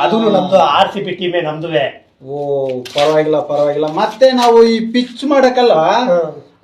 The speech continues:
Speaker 2: ಟೇಪ್ ಅಳತೆ ಮಾಡಿ ನಾವು ಮಾರ್ಕ್ ಹಾಕ್ತಿವಿ. ನೀವ್ ಹೆಂಗ್ ಮಾಡ್ತೀರಾ?
Speaker 1: ನಾವು ಅಷ್ಟೇ ಬಾ, ಈ ಬಿಲ್ಡಿಂಗ್ ಏನಾರು ಕಟ್ಟಿದ್ರೇನು
Speaker 2: ಹ್ಮ್.
Speaker 1: ನಾವು ಒಂದು ಮಾರ್ಕ್ ಹಾಕಿನೇ
Speaker 2: ಹ್ಮ್.
Speaker 1: ಮೂಲೆ ಮಟ್ಟಕ್ಕೆ ಮನೆ ಕಟ್ಟಕ್ಕಾಗೋದು.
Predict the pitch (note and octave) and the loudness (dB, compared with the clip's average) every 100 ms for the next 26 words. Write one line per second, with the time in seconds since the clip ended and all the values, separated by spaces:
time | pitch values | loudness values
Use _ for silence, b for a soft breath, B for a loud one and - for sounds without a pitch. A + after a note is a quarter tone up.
0 | _ _ A3+ B3+ - A#3 A3+ A#3+ A#3 B3 | _ _ 4 6 6 2 2 0 0 0
1 | B3+ A#3 A3 B3+ A#3 F#3+ G#3 G#3+ A3+ A3+ | 2 2 4 6 4 2 0 0 -2 -2
2 | G#3 E3+ B2 - - F#3 C4+ C#4+ C4 A#3+ | -4 -2 -4 -6 -10 -2 2 2 2 0
3 | G#3+ G3+ G3 F#3+ G3 D3+ E3 C#4+ D4+ - | -2 -2 0 2 0 0 2 4 4 2
4 | - E3 A#2+ A2 A#2+ D#3 F#3 F3+ A#3+ C#4+ | 2 0 2 -4 -4 -6 -6 -2 0 2
5 | G#3 G3+ G3+ F3+ D#3 F#3 F3 D3 A2+ A2+ | 4 4 2 0 -2 -2 0 -2 -2 -4
6 | D3 G3 F3 F3 C3+ D3+ F3 E3+ C#3+ C3+ | -4 -4 -6 -6 -2 2 4 4 0 0
7 | F3 G3+ G3 F3 F3+ A3+ C4 - D#3 E3+ | 0 4 2 2 -2 -2 -2 -6 -10 -8
8 | D3 C#3 F#3 F#3+ F3 D#3 A#2+ G#3+ G3 D3+ | -8 0 2 2 0 -4 -4 2 2 2
9 | D3+ E3+ D#3+ C#3 D3 C3+ B2 A2+ _ | -4 -4 -6 -6 -6 -6 -10 -16 _